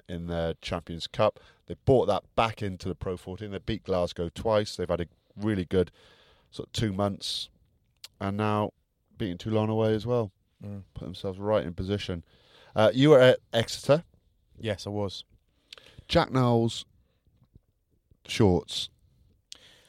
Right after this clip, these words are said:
Speaker 2: I s-, I
Speaker 1: are
Speaker 2: mentioned this to Alex
Speaker 1: incredibly tight.
Speaker 2: Cuthbert.
Speaker 1: Are they hot pants?
Speaker 2: I said to Alex Cuthbert,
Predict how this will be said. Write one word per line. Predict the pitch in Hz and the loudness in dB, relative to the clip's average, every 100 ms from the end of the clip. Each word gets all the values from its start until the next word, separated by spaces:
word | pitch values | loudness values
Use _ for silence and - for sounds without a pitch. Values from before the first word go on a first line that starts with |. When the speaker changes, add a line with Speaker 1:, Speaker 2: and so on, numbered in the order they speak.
| _ - | _ 4
Speaker 2:
I | |
s-, | 98 | 6
I | 98 156 | 8 6
Speaker 1:
are | |
Speaker 2:
mentioned | 156 170 110 | 4 0 0
this | - | 8
to | 131 | 8
Alex | 113 101 | 8 4
Speaker 1:
incredibly | |
tight. | 131 101 90 | 2 4 4
Speaker 2:
Cuthbert. | 110 - _ _ _ _ _ _ - | 2 -4 _ _ _ _ _ _ 6
Speaker 1:
Are | 123 131 | 8 10
they | 120 | 10
hot | 117 - | 6 0
pants? | 92 82 76 - - | -2 -6 -8 -16 -14
Speaker 2:
I | |
said | - 151 | -8 -6
to | 123 | -4
Alex | 107 - | -6 -6
Cuthbert, | 113 - 107 - | -8 -4 -6 -6